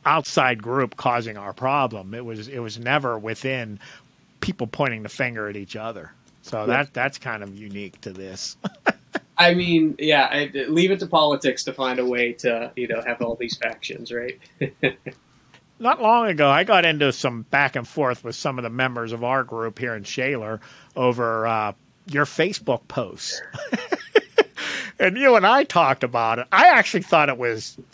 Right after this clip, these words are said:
Speaker 1: very well handled. You know,
Speaker 2: Thanks.
Speaker 1: there were some negative things that the Democrats said about parents, you
Speaker 2: Yeah.
Speaker 1: know, complaining about issues.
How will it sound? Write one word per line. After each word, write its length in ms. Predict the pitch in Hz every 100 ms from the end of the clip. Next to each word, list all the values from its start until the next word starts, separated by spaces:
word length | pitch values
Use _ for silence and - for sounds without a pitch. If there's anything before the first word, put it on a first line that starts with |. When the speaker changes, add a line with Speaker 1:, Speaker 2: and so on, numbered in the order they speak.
| _
Speaker 1:
very 560 | 175 160 156 135 226 220
well 260 | 147 131 117
handled. 640 | 135 135 123 98 98 - - -
You 100 | 135
know, 60 | 127
Speaker 2:
Thanks. 140 | 120
Speaker 1:
there 120 | 127 131
were 100 | 123
some 240 | - 123
negative 460 | 135 185 202 170 -
things 420 | 165 151 147 120
that 220 | 123 -
the 100 | 117
Democrats 640 | 101 131 180 147 127 117
said 320 | - - 123 113
about 400 | 113 120 113 -
parents, 500 | 127 120 110 123 - _ _ _
you 80 | 123
Speaker 2:
Yeah. 60 | 110
Speaker 1:
know, 80 |
complaining 500 | 101 120 127 123 120
about 260 | 117 113 110
issues. 500 | 107 101 107 110 131